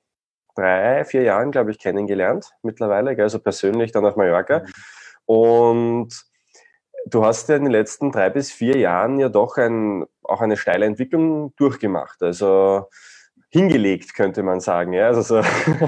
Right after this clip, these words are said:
Speaker 1: <laughs> also ich kann mich erinnern, an so, so vor drei bis vier Jahren, da, wo du gerade angefangen hast, so Social Media zu machen,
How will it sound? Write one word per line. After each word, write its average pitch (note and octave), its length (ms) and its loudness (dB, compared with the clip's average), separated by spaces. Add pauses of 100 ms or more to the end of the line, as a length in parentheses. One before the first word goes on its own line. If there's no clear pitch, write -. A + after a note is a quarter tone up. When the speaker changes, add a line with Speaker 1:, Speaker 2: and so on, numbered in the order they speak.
(260)
Speaker 1:
<laughs> D4+ 720 -4
also B2 260 2 (200)
ich A#2+ 80 -6
kann A#2+ 200 -2
mich B2 140 2
erinnern, B2+ 280 2
an B2 60 -4
so, A#2+ 160 -10
so A2+ 100 -8
vor A#2+ 100 -2
drei G2 200 0
bis B2 200 -6
vier B2 160 0
Jahren, G#2+ 440 0 (320)
da, G#2+ 140 -2
wo G#2+ 80 -2
du G#2 260 0 (240)
gerade G2 240 2
angefangen A#2+ 360 0
hast, A#2 180 -2
so A#2+ 80 -4
Social A2 260 -2
Media C3 280 0
zu - 140 -6
machen, F2+ 380 -2